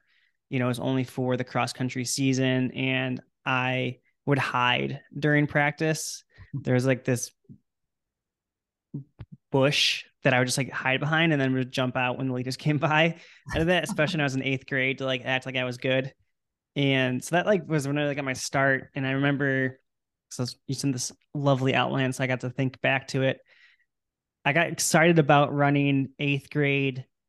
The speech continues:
Well, I finished thirteenth in the conference. And so there was, like, six or seven schools that fed into the L T, my Lyons Township, my high school. And so it's a pretty big conference meet.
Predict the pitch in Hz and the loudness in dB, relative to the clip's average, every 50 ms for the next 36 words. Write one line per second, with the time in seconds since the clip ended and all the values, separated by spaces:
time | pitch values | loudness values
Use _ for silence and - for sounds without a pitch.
0 | _ _ _ _ _ _ _ _ _ _ _ - 143 143 135 - - 135 131 - | _ _ _ _ _ _ _ _ _ _ _ -8 -4 -4 -4 -2 0 0 2 4
1 | 185 185 160 - - - 165 165 - - - 180 165 160 156 - 151 139 135 131 | 4 4 4 2 2 4 4 4 2 0 0 2 2 2 2 0 -2 -2 -2 -4
2 | - - 131 127 127 120 - 139 135 - - - - - 139 127 - - 135 131 | -6 -6 -4 -4 -4 -6 -8 -8 -8 -8 -8 -8 -4 -2 -2 -2 0 2 4 4
3 | 127 127 127 127 123 120 - _ _ _ _ _ _ - 135 135 131 131 139 127 | 6 6 4 4 2 0 -4 _ _ _ _ _ _ -2 2 2 4 4 2 -2
4 | - _ _ _ - - - - - - - - - - - 151 131 - - - | -6 _ _ _ -14 -12 -10 -8 -6 -6 -4 -4 -2 2 2 2 2 2 -2 -6
5 | - _ _ - - 156 135 - - - 135 135 139 139 135 - - - 147 135 | -6 _ _ -2 0 0 2 2 2 2 2 4 4 4 4 2 0 0 0 2
6 | 139 139 131 135 123 - - - - 139 131 127 131 131 135 - 143 127 131 131 | 2 2 2 2 -2 -4 -6 -10 -4 -2 -2 0 -2 -2 -4 -6 -6 -6 -4 -4
7 | 127 127 131 - - 131 127 135 151 147 147 135 127 123 - - 139 135 131 127 | -4 -6 -6 -8 -6 -6 -4 -4 -4 -2 0 0 0 -2 -2 -4 -4 -2 -2 -2
8 | - - 131 131 127 - 143 - 135 127 120 127 127 127 - - 170 175 170 156 | -2 0 0 0 0 0 -2 -2 -2 -2 -2 -2 -2 -2 -2 0 0 2 2 2
9 | 135 - - 139 135 127 135 131 - - 160 151 147 131 131 135 131 131 131 123 | 0 0 0 -2 -2 -2 -6 -10 -8 -4 0 0 0 2 2 0 0 0 -2 -4
10 | 139 - _ - - - 131 123 135 123 - 135 135 131 - - | -6 -16 _ -12 -8 -6 -4 -4 -4 -2 0 2 2 2 0 -4